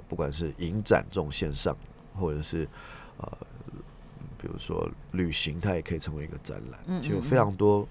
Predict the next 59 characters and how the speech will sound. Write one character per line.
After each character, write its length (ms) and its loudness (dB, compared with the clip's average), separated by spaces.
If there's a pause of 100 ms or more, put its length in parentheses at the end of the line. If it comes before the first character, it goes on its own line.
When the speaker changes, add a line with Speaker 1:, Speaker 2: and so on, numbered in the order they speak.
Speaker 1:
被 180 6
应 180 0
用 180 4
的 100 0
方 260 0
法。 220 -4
Speaker 2:
嗯。 80 -8
Speaker 1:
所 160 2
以 80 6
其 160 2
实 400 4 (600)
像， 240 2
像 120 8
我 60 8
们 160 2
公 220 6
司 200 2 (200)
的 240 4
案 240 2
件， 260 -6
其 160 -4
实 60 -2 (100)
真 140 2
的 120 0
也 80 -2
是 200 -2
蛮 260 -2
多 240 -4
元 120 -6 (200)
的， 40 -4
Speaker 2:
嗯， 260 4
嗯， 0 -
嗯， 20 2
嗯。 0 -
Speaker 1:
从 180 2
商 320 4
业 320 4
的、 160 -4
设 280 2
计 240 -2
的、 140 -4
人 260 -2
文 160 -2
的， 180 0
到 260 4 (680)
比 60 -12
如 60 -8
说 220 -4
产 200 -2 (140)
品。 180 -6 (640)
Speaker 2:
而 120 4
且 260 4
鸽 160 4
子 100 2
还 140 4
有 60 4
咖 200 2
啡 160 0
店。 240 -2